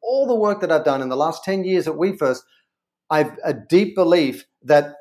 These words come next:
the most iconic brands of the future will be those with the greatest, greatest social impact. Why? Because our conditions are getting really tough around us and they're gonna get worse.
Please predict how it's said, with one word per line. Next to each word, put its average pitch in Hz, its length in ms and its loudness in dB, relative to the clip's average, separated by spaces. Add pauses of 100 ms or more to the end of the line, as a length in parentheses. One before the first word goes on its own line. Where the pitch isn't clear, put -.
the 147 100 -2
most 156 260 4
iconic 180 540 0
brands 156 280 -2
of 139 60 -10
the 131 80 -6
future 147 380 -8
will 131 100 -6
be 127 100 -6
those 143 320 2
with 135 100 -10
the 139 60 -8
greatest, - 760 -6
greatest 151 320 2
social 135 340 -2
impact. 127 500 -8 (420)
Why? 254 520 0 (140)
Because 165 340 -2
our - 180 -4
conditions 226 480 -6
are 165 40 -2
getting 156 260 -2
really 190 220 2
tough - 340 -2
around 139 360 -2
us 117 120 -8
and 139 80 -6
they're 131 80 -4
gonna 160 180 -2
get 131 180 0
worse. 170 420 2